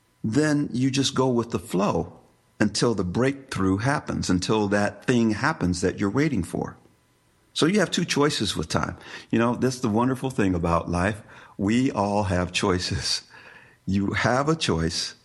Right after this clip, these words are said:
and patience is one of those things. You have a choice to be patient or impatient. So how do you become patient? You throw time out the window. You have a choice to throw time out the window and just let it flow,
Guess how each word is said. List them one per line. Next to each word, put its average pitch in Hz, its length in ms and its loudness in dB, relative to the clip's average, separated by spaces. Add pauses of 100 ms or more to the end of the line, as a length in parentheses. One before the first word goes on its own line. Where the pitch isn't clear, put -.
(720)
and 110 380 2
patience - 640 0 (340)
is 113 160 0
one 156 160 2
of 185 100 -2
those 95 220 -2
things. 95 400 0
You 143 140 2
have 156 120 0
a 143 60 0
choice - 380 0
to 101 80 -4
be 104 100 0
patient 143 380 2
or 147 100 2
impatient. - 500 -2 (240)
So - 140 0
how 117 160 2
do 123 60 2
you 123 160 2
become 92 500 -2 (560)
patient? - 480 -2 (520)
You 98 100 2
throw 104 180 0
time 120 360 0
out 90 100 -2
the 107 80 -2
window. 123 200 0
You 98 140 2
have 101 120 0
a 98 40 -6
choice 131 380 0
to - 140 -6
throw 90 200 0
time 95 280 2
out 95 120 0
the 90 60 -4
window 101 340 2
and 85 80 0
just 87 180 -2
let 90 160 2
it 85 140 -4
flow, 95 380 -2